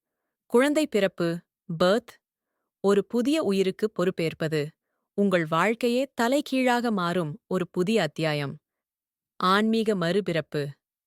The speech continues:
ரீபார்த். இது மிக முக்கியமானது. நீங்கள் நீங்களாக இல்லாமல்,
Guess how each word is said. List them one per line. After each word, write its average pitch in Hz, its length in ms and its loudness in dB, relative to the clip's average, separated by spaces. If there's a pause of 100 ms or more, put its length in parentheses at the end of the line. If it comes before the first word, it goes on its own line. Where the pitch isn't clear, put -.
(200)
ரீபார்த். 165 520 -2 (920)
இது 254 260 2
மிக 226 280 0
முக்கியமானது. 165 720 -2 (720)
நீங்கள் 254 480 2
நீங்களாக 208 500 2
இல்லாமல், 165 640 -2